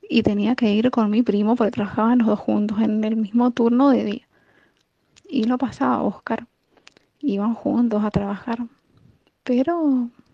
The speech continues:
esa es la pequeña experiencia que vivió mi primo en su momento. Siem-, eso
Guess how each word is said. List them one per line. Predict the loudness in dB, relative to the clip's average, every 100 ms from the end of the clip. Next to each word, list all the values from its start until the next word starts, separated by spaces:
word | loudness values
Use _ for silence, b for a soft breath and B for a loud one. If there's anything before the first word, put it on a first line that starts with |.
| _ _ _ -4
esa | -2 -2
es | -4
la | -4 -4
pequeña | -4 -4 -4 -2 -2 -2
experiencia | 0 0 0 2 2
que |
vivió | 0 0 0
mi | -2
primo | -2 -2 0
en | 0
su | -2
momento. | -2 0 -2 -2 -8 -20 b b b b b b b b b _
Siem-, | _ -8 -4 -6 -2
eso | -2 0